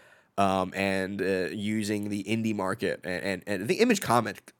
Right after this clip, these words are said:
comics he talked about specifically? Um, he said they weren't really performing well or having lasting power. Do you, you guys have any thoughts on that?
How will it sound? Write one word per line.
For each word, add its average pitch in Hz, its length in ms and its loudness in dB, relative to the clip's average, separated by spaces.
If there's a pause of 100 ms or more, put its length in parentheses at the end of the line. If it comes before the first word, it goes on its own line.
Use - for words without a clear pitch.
comics 98 320 0
he - 40 -16
talked 95 220 -4
about - 180 -4
specifically? - 540 -8 (640)
Um, 78 480 2 (300)
he 104 520 -2 (1200)
said 135 160 2
they 127 60 10
weren't 120 200 6
really 110 160 4
performing 117 440 2
well 98 460 2
or 92 580 2
having 101 340 -2
lasting - 360 -8
power. - 380 -12
Do 135 60 -4
you, 208 120 0
you 214 120 -2
guys 233 180 0
have 220 120 0
any 160 120 -2
thoughts 180 380 0
on 175 120 -4
that? 175 200 -4